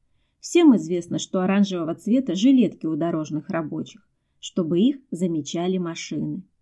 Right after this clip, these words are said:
Кашалотам же быть замеченным совсем не нужно. То, что удачно охотиться на кальмаров и осьминогов он не может и вынужден питаться морскими водорослями,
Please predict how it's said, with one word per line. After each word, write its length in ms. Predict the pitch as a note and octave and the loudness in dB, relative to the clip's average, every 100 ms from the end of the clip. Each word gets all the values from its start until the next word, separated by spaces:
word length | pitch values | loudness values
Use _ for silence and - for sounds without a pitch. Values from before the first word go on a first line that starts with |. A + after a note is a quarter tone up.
| _ _ _ _ _ _ | _ _ _ _ _ _
Кашалотам 640 | - A3+ A#3+ A#3 D4 D4 G3 | -2 0 2 2 2 2 0
же 140 | G3 | 0
быть 200 | F3 F#3 | 0 -2
замеченным 720 | D#3+ F3+ E3+ E3 - C#3+ C#3 - | -2 -4 -4 -6 -6 -8 -8 -10
совсем 640 | - B3 B3 - C4 A#3 | -4 -4 -2 -2 2 2
не 100 | D#3 | 2
нужно. 560 | D#3+ E3 D#3 C#3+ C#3+ - _ _ _ _ _ _ _ _ | -4 -6 -8 -8 -10 -10 _ _ _ _ _ _ _ _
То, 180 | A#3 B3+ | 2 2
что 240 | B3 G#3 | 2 2
удачно 460 | G#3 A3 A#3+ - G3 | 4 4 2 0 -2
охотиться 480 | F#3+ A#3 A3+ - F#3+ | 0 -2 -2 -4 -4
на 140 | F#3 | -4
кальмаров 520 | F#3+ F#3+ G3+ G3 F#3+ | -2 0 2 2 0
и 40 | F3+ | -2
осьминогов 680 | F#3 F#3+ F#3 C4+ C4 G#3 | -2 0 4 4 4 0
он 160 | F3 F3 | -2 -2
не 100 | F#3 | -2
может 440 | F#3 D#3 C#3+ - _ _ _ _ | -2 -4 -8 -14 _ _ _ _
и 120 | G#3 | 2
вынужден 460 | A3 A3+ F#3 - F#3 | 4 4 2 0 -4
питаться 460 | F#3+ G3+ G3+ - E3+ | -2 0 0 -2 -4
морскими 480 | F3 - - F#3+ | -4 -6 -2 0
водорослями, 880 | F#3+ G3+ F3 C#3+ C#3+ - - - F3+ | 0 0 -2 -4 -8 -12 -10 -10 -12